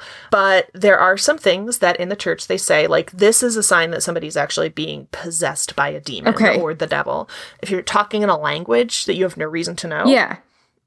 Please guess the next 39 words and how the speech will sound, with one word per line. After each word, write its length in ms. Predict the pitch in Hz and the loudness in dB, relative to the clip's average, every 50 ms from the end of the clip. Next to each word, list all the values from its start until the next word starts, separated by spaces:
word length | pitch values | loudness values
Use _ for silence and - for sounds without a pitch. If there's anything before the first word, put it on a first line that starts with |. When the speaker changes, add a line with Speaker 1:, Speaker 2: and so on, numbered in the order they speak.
| _ _ _ _ _ _ - | _ _ _ _ _ _ 0
Speaker 1:
not 200 | - 170 185 - | 0 0 2 2
good. 200 | 247 196 - - _ - - - - - - - | 0 0 0 -2 _ -20 -20 -18 -18 -18 -2 0
Um, 360 | 226 220 208 202 190 185 190 - | 4 6 6 6 6 6 4 2
Speaker 2:
<laughs> 40 | |
Speaker 1:
if 180 | - 196 - - | 2 0 -2 -4
you 160 | 202 190 185 175 | -8 -4 0 0
are 140 | 175 175 | 2 0
incredibly 760 | 160 156 185 - - - - 202 196 202 220 226 208 214 196 190 | 0 -6 -8 -6 -6 -6 2 2 2 2 2 2 2 2 2 2
strong, 520 | - - - 202 180 180 185 208 320 - _ _ _ _ | 0 0 2 2 2 2 2 0 -4 -6 _ _ _ _
<laughs> 160 | _ - - | _ -2 -2
if 520 | 233 247 247 247 254 - 202 185 - - | -2 -2 0 2 2 2 2 2 -2 -6
you 260 | 220 208 208 226 208 | -4 2 2 4 6
Speaker 2:
Mm-hmm. 320 | 220 208 214 247 - - - - | 6 4 4 2 0 -4 -2 2
Speaker 1:
all 140 | - 202 202 | 4 4 4
of 60 | 202 | 4
a 40 | 208 | 2
sudden 240 | - 226 202 208 196 | 2 4 4 4 2
are 100 | 185 190 | -2 0
very 200 | 190 180 180 190 | 0 0 0 -2
freaked 400 | - - - 202 208 202 - - | -4 -4 -2 -2 -2 -2 0 0
out 340 | 185 185 190 208 233 - - - 196 _ | 2 2 2 2 0 -2 -4 -10 -16 _
by 420 | - 196 180 175 170 165 - - - | 2 4 4 4 4 2 0 -2 -2
spiritual 540 | - - - 185 165 165 - - 208 208 208 | -4 -6 -4 -4 -6 -6 -6 -2 -2 -2 -2
things, 320 | - - 226 226 226 226 | 0 0 0 2 2 2
Speaker 2:
Okay. 140 | 208 202 185 233 - - - - - - - - _ _ - | 4 4 4 2 0 -4 -10 -20 -20 -20 -20 -20 _ _ -2
Speaker 1:
and 600 | 220 220 214 202 196 190 196 190 190 190 190 190 - _ - | 0 2 4 4 4 4 4 2 0 -2 -6 -12 -12 _ -4
severe 400 | - - 214 202 233 285 330 330 | 2 2 4 4 4 0 -2 -4
sleeplessness, 1040 | - - - 285 269 - 254 254 247 - - - _ - 233 240 247 - - - _ - | -2 -2 -2 -2 -2 0 -2 0 0 0 -4 -6 _ -2 -2 0 2 0 0 -2 _ 0
lack 300 | 202 208 247 262 - - | 2 2 2 2 -2 -6
of 100 | - - | -4 -4
appetite, 460 | - 202 196 - - - 208 202 - | -4 -4 -6 -6 -6 0 0 0 0
and 120 | - 185 - | -2 -6 -2
cutting, 260 | - 196 196 196 202 | -2 -2 -2 -2 -4
scratching, 380 | - - 180 165 - - 170 | -2 0 0 -2 0 -4 -8
and 80 | 160 160 | -8 -6
biting 300 | 160 151 143 - 147 135 | -4 -4 -4 -4 -6 -10
the 60 | - - | -6 -6
skin. 260 | - - - - - - | -4 -4 -4 -6 -8 -4
Speaker 2:
Okay. 340 | - 233 226 175 190 185 | 0 2 2 2 2 -2